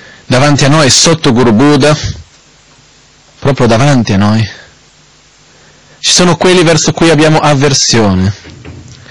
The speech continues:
sia che siano persone che partecipano della nostra vita quotidiana, persone che hanno partecipato in qualche momento della nostra vita, personaggi pubblici o storici.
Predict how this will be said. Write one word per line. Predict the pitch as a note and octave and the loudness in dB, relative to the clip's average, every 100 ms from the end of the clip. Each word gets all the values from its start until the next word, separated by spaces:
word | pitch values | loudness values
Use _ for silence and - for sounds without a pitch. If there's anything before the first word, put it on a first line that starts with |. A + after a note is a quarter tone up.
| - - - - | -20 -20 -20 -20
sia | - - D3 | -8 -2 0
che | B2 B2 | 0 0
siano | - B2+ | 0 0
persone | G#2+ A2+ - B2+ B2 | 0 -2 0 0 0
che | A#2 B2 A2+ A2+ - - _ _ | 0 0 0 -2 -10 -20 _ _
partecipano | - G#2 - A#2+ A#2 A#2+ A2+ | -4 -4 -2 -2 -2 -2 0
della | A2 | 2
nostra | A2 G#2 G#2+ | 0 0 -2
vita | G#2 A2+ G#2+ | -2 -2 -2
quotidiana, | A2+ G2+ F#2+ A2 C3 B2+ B2+ - _ - _ _ _ _ _ _ _ _ _ | -4 -2 0 0 2 0 -2 -4 _ -20 _ _ _ _ _ _ _ _ _
persone | - B2 D#3 D3 | -6 -2 0 0
che | C#3 | 0
hanno | B2+ | 0
partecipato | C3+ B2+ - - E3 C3+ | -2 -2 -2 -2 -2 0
in | A#2+ | -2
qualche | B2+ A2 | -2 -2
momento | A#2 A#2 A#2 A2+ | 0 0 0 0
della | A#2 | 0
nostra | A2 G#2 G#2+ | 0 -2 -2
vita, | G2 B2+ B2 C3+ B2+ - _ - - - - _ _ | 0 0 -2 -2 -4 -6 _ -20 -20 -20 -20 _ _
personaggi | - A#2 - B2 B2+ G#2 | -6 -4 0 0 0 -2
pubblici | - D3+ D3+ D3 - - | 0 0 0 0 -2 -4
o | - | -4
storici. | C#3+ - G2 F#2 F2+ - A2 | -6 -4 -4 -4 -4 -8 -10